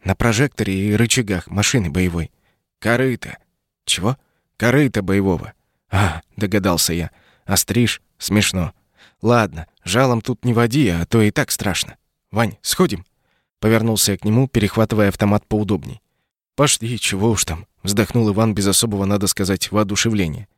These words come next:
Я скинул штормовку и выбрался из рубки, совершенно не желая этого делать. Тьма так напрямую не давила, но страшно было.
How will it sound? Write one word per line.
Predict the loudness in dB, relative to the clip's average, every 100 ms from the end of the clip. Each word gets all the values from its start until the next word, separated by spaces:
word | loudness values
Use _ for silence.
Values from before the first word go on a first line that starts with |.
| _ _ _ -4
Я | -2
скинул | 0 0 2
штормовку | 2 0 2 0 0 -4
и | -2 2
выбрался | 2 4 4 4 2
из | 0 0
рубки, | -2 -2 0
совершенно | 2 0 0 2 4
не | 4 4
желая | 4 4 4 2
этого | 0 2 0
делать. | 0 -2 -6 -14 _ _ _ _ _
Тьма | -2 2 2
так | 2 0 0 2
напрямую | 0 2 4 6 6
не | 4 4
давила, | 2 2 0 0
но | -2 -2
страшно | 0 0 0 0 -2 -2
было. | -2 -2